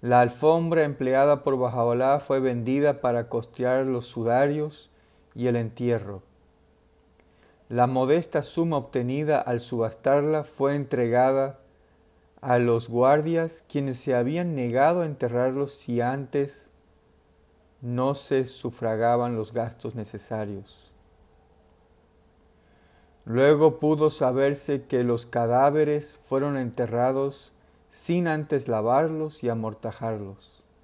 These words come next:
con las ropas que llevaban puestas al morir, a pesar de que, como afirma Bajaola, se les dio dos veces la cantidad requerida para el entierro.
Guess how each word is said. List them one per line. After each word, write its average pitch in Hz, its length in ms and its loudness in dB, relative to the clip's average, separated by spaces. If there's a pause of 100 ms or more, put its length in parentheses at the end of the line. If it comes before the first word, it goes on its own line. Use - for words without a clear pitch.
(560)
con 127 260 -4
las 117 280 0
ropas 160 640 -2 (480)
que 131 140 -2
llevaban 123 560 2
puestas 139 560 -2
al 110 100 -4
morir, 104 480 -8 (1160)
a 117 240 -2
pesar 127 400 0
de 120 160 -2
que, 135 480 0 (100)
como 113 220 -4
afirma 123 440 -4
Bajaola, 110 760 -4 (480)
se - 180 -4
les 123 240 -2
dio 143 280 4
dos 143 360 4
veces 147 380 2
la 123 240 0
cantidad 123 400 -2
requerida 120 720 -2
para 113 160 -2
el 110 80 -4
entierro. 107 600 -6